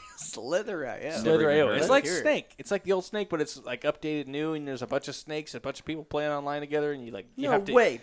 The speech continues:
Speaker 1: Battle?
Speaker 2: Yes.
Speaker 1: Love Snake.
Speaker 2: It's sick. So, anyway, all day today, and my wife's been playing it, and the kids have been playing it, and
Speaker 3: You've been destroying 'em?
Speaker 2: number one on the, on the leaderboard, and you're all playing, like, into the same game.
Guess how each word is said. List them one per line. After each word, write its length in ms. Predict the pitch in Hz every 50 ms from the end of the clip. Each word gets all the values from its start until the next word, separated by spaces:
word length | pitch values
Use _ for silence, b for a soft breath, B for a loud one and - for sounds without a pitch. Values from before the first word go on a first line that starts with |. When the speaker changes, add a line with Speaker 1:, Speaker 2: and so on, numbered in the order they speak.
| - -
Speaker 1:
Battle? 540 | 170 170 170 190 220 262 294 415 392 - - - _ -
Speaker 2:
Yes. 400 | - 262 311 277 - - 180 202
Speaker 1:
Love 240 | 269 330 320 -
Snake. 420 | - - - - 220 190 135 107 - -
Speaker 2:
It's 240 | 180 190 - -
sick. 380 | - - 220 185 - - - - - _ - - _ _
So, 400 | - - - 180 156 131 113 - - _
anyway, 380 | - 160 156 131 117 113 110 - _ _ _
all 160 | - 151 160
day 180 | 156 160 165 170
today, 320 | 160 - 165 165 165 180
and 100 | 185 165
my 100 | 123 127 127
wife's 240 | 123 160 180 175 -
been 100 | 170 156
playing 260 | - 175 165 165 170
it, 120 | - - - -
and 200 | 113 107 101 113 -
the 80 | - 127
kids 220 | - 160 196 180
have 60 | 175 185
been 100 | 196 185
playing 280 | - 196 190 185 175 175
it, 80 | - _ - _ _ _ _ _ _ - - _
and 540 | - 131 131 131 123 117 113 107 95 92 92 - -
Speaker 3:
You've 120 | 113 120
been 100 | 135 127
destroying 440 | 107 95 - - 117 110 104 110 117
'em? 40 | 127
Speaker 2:
number 180 | 160 190 190 185
one 160 | 185 196 196
on 60 | 190 175
the, 180 | 156 139 127 104 -
on 80 | 110 104
the 60 | 202
leaderboard, 460 | 208 135 151 175 185 190 196 214 226 220
and 160 | - 131 139 147
you're 120 | 175 226
all 80 | 269 262
playing, 460 | 262 - 220 220 208 196 180 156 -
like, 220 | 139 139 127 - _ -
into 200 | - 156 143 139
the 80 | 120 113
same 280 | - - 143 147 143
game. 360 | 123 117 123 135 147 190 202